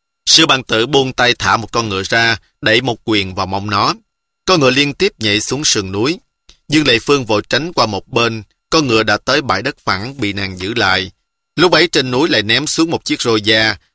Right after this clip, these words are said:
nàng cũng nhặt lên. Nàng vô cùng vui mừng, lại vội vàng lên ngựa phóng mau về phía tây. Con ngựa này chính là con ngựa của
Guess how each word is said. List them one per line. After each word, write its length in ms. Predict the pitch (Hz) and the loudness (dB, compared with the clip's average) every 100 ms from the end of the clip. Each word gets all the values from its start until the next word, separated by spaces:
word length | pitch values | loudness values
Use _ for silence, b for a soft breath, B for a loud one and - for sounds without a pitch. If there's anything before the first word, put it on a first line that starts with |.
| - | -6
nàng 340 | 117 120 110 | 0 0 0
cũng 200 | - 127 | -6 -6
nhặt 220 | 113 - | -6 -2
lên. 280 | 117 120 110 - _ _ - | 0 0 -2 -12 _ _ -4
Nàng 200 | 135 135 | -2 0
vô 140 | 180 | 0
cùng 240 | - 117 | 0 -4
vui 140 | 110 151 | -2 -2
mừng, 340 | 123 113 101 87 - | 0 -2 -4 -12 -4
lại 160 | 120 | -2
vội 180 | 110 110 | 0 0
vàng 260 | 104 104 98 | 0 0 0
lên 240 | 113 120 | -2 -2
ngựa 180 | 98 98 | -4 -6
phóng 320 | - 127 165 | -6 -8 -4
mau 160 | 135 110 | -2 -2
về 160 | 92 90 | -4 -8
phía 100 | 127 | -8
tây. 320 | - 117 113 - _ _ _ _ _ _ | -2 0 0 -4 _ _ _ _ _ _
Con 140 | - 165 | 0 2
ngựa 100 | 139 | 2
này 260 | 120 113 | 2 2
chính 220 | 117 160 190 | 2 0 0
là 100 | 131 | -2
con 220 | 139 127 | -2 -2
ngựa 160 | 107 | -2
của 140 | 101 | -2